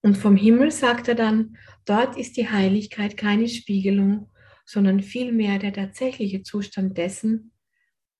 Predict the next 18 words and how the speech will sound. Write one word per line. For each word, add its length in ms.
was 300
für 160
sie 220
hier 340
nur 520
gespiegelt 920
wurde. 420
Gott 260
ist 220
kein 360
Bild 400
und 100
seine 320
Schöpfungen 920
als 280
Teil 300
von 220
ihm 480